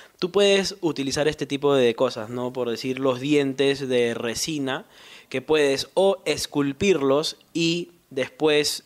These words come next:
sacarles molde y, y sacar copias en resina,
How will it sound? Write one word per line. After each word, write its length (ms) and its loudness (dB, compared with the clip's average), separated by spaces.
sacarles 500 -4
molde 400 2
y, 180 -2
y 100 -6
sacar 320 -4
copias 360 -2
en 160 -4
resina, 460 -4